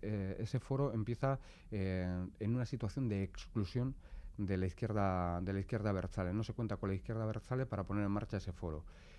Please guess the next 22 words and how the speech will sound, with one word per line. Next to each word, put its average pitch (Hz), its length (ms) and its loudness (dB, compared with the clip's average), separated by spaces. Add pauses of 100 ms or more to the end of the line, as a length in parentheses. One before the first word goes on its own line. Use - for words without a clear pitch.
(120)
Ese 107 240 0
foro 120 200 2
llega 123 260 0
a - 20 2
unas 120 240 0
primeras, 113 480 2
eh, 101 200 2
conclusiones, 110 640 0
a 113 40 2
una 110 120 2
resolución 110 640 0 (460)
que, 127 240 2
eh, 110 100 0
plantean 104 480 0
que 98 80 -2
tiene 110 160 -2
que 110 80 -4
ser 120 140 -2
el 98 60 -2
punto 120 320 0
de 92 60 -2
partida 117 540 0